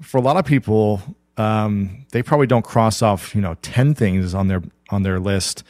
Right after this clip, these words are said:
by the time they're fifty, and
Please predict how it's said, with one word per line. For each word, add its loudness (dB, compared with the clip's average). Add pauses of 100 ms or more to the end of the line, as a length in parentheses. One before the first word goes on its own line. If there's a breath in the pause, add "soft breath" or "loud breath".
(400 loud breath)
by 4
the 4
time 4
they're 4
fifty, 0 (500 soft breath)
and 4